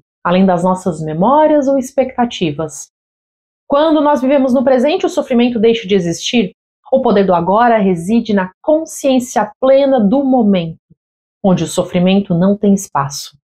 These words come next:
Portanto, da próxima vez que você sentir a negatividade se aproximando, pergunte-se:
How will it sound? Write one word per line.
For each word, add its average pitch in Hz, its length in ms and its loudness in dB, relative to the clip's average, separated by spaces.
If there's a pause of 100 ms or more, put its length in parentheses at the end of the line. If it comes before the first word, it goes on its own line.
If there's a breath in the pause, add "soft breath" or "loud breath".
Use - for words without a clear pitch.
(380)
Portanto, 349 440 0
da 285 120 2
próxima 269 380 0
vez 254 240 0
que - 60 -16
você 254 240 0
sentir 254 540 -4
a 220 100 -2
negatividade 208 760 0
se - 60 -6
aproximando, 202 680 0
pergunte-se: 160 760 -4